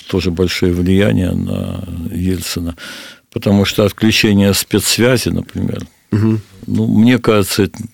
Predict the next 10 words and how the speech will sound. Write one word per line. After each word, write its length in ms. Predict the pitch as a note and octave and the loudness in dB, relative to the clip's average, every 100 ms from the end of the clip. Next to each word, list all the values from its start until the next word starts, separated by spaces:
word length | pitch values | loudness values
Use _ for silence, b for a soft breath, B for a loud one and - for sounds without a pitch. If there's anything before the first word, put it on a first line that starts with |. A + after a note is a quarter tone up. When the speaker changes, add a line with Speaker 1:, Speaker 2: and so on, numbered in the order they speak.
| _ | _
Speaker 1:
было 160 | G#2 G2 | -2 2
неправильное 600 | G2 F#2 - F2 D#2+ E2 | 2 2 0 0 0 -4
решение. 580 | - - - - - F#2 _ B B B B B B B _ | -6 -6 -6 -6 -10 -12 _ B B B B B B B _
Неправильное 520 | A#2 B2 A2+ F#2 F#2 G2 | -2 2 2 2 0 -4
решение, 480 | F2+ - - - - | -6 -4 -4 -4 -8
потому 360 | - F#2+ G2 F#2+ | -6 -2 -2 -2
что, 420 | - G2 - G2+ - | -2 0 0 -4 -2
когда 360 | G2+ F#2+ G#2+ | 0 2 4
мы, 180 | G2 G2 | 4 4
э, 420 | G#2 G#2+ F#2+ F#2 | 2 -2 -2 -4